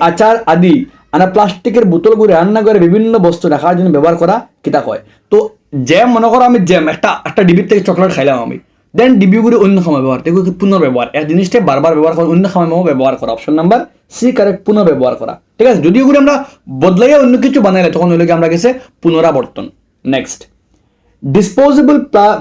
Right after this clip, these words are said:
প্লেট ব্যবহার করা উচিত নয়, মানে ডিসপোজেবল মানে ওয়ান টাইম প্লাস্টিক যেটা হতা,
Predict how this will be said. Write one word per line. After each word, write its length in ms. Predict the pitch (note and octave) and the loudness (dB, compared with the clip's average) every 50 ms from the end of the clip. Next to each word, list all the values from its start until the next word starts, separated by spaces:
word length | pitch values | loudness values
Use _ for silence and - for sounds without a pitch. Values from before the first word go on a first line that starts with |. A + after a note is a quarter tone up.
| D3 _ - | -8 _ 0
প্লেট 280 | - - - A#3+ F#3+ | 2 2 2 2 2
ব্যবহার 380 | F3 F#3 F#3+ F#3 F#3 G3+ A#3 A#3 | 2 2 2 2 2 2 2 0
করা 240 | A#3 - G3+ G3+ G#3 | 0 0 0 0 0
উচিত 380 | F#3+ F3+ D#3 - G3+ F3+ F3+ | 0 -2 -2 -2 -2 -4 -2
নয়, 120 | D3+ C#3+ C#3 | -2 -2 0
মানে 160 | D3 D3+ D#3 | 0 0 0
ডিসপোজেবল 600 | D3+ E3+ F3 - - A#3+ B3+ A3+ G#3+ G#3+ F#3 D#3+ | 0 -2 -2 -2 0 0 2 2 2 2 2 2
মানে 160 | D#3 E3+ F3 | 2 0 0
ওয়ান 200 | F3 F#3 G3+ G#3+ | 2 2 0 0
টাইম 220 | G3+ - A#3 A#3 G3 | 0 0 0 0 0
প্লাস্টিক 360 | F#3 G#3+ F#3 E3+ F3+ G#3 F#3 | 0 -2 -2 0 -2 -2 -2
যেটা 180 | D#3+ D3 C#3 C#3 | -2 -2 -2 -2
হতা, 280 | C3 C#3 C3 C3+ - | -2 -2 -4 -4 -6